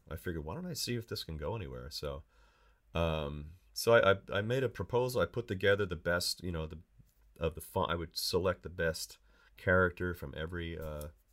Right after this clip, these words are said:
uh, one of the, the characters in the alphabet, best numbers,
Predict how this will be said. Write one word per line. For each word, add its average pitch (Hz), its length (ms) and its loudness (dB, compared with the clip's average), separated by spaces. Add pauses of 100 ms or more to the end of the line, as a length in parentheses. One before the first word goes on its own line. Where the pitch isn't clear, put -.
(260)
uh, 73 220 -12
one 82 180 -8
of 80 80 -10
the, 71 240 -8
the 71 340 -10
characters 76 380 -6
in 67 60 -10
the 80 80 -4
alphabet, 87 480 0 (100)
best - 260 -8
numbers, 82 520 -6